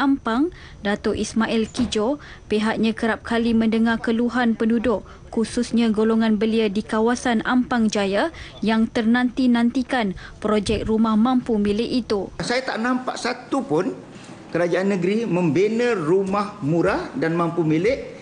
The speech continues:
Speaker 2: di kawasan Ampang sejak tahun dua ribu lapan. Yang ada dekat tepi kubur ni, dekat dengan waterfront itu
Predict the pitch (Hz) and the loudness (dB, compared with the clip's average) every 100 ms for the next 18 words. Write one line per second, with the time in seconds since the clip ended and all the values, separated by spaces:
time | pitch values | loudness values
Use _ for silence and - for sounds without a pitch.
0 | - - - 113 208 214 196 185 185 185 | -18 -18 -10 -2 0 0 0 0 0 -2
1 | 175 190 190 226 226 220 175 160 190 - | -2 -4 -4 -4 -2 -2 -2 -2 -2 -2
2 | 180 175 160 160 151 135 120 101 - - | 0 2 2 2 2 0 -2 -2 -4 -8
3 | - - - - - - 135 147 170 208 | -20 -20 -18 -18 -18 -4 0 2 2 2
4 | 247 208 - 190 180 175 180 180 147 160 | 2 2 -2 -2 -2 0 2 2 2 2
5 | 151 160 131 143 143 143 139 147 139 160 | 0 0 0 2 2 2 0 0 -2 0
6 | 143 120 160 | 0 2 2